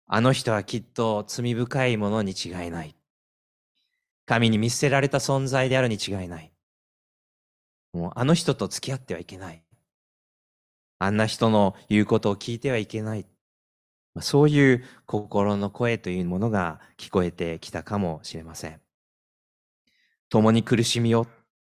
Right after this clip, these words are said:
それは私たちの主イエスキリストを見上げるならば、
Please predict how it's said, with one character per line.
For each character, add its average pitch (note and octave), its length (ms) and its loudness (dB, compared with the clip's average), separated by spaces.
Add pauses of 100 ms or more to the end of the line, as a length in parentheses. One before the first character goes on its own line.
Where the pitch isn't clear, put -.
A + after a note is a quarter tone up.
(880)
そ - 180 2
れ A2+ 100 6
は A2 440 4 (260)
私 A#2+ 320 2
た A#2+ 100 2
ち - 120 -2
の G#2+ 100 2
主 - 180 -2
イ A2 40 -2
エ A2+ 80 0
ス - 120 -6
キ - 120 -6
リ B2 120 -2
ス - 140 -6
ト B2+ 160 0 (280)
を B2 540 0 (220)
見 G#2 140 4
上 B2+ 100 6
げ C#3 140 6
る D3 80 4
な C#3 120 4
ら G2 140 2
ば、 E2 240 -4